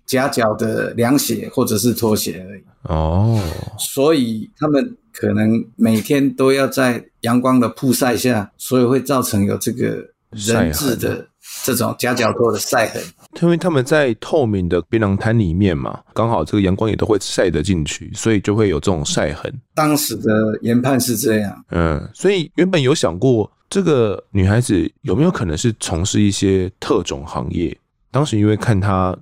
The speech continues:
Speaker 2: 城市在那边，然后容貌身材也蛮好的，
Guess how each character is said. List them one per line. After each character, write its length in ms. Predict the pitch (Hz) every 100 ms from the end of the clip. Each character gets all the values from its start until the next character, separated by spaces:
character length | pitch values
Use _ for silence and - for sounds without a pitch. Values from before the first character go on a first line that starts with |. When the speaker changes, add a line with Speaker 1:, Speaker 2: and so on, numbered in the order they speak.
| -
Speaker 2:
城 180 | - 82
市 120 | 87
在 120 | 98 87
那 120 | 78
边， 200 | - 80
然 120 | 71
后 300 | 87 101 90 - -
容 160 | - 117
貌 120 | 151
身 200 | - 135
材 140 | 127 90
也 80 |
蛮 200 | 76 76
好 260 | 98 95
的， 100 | -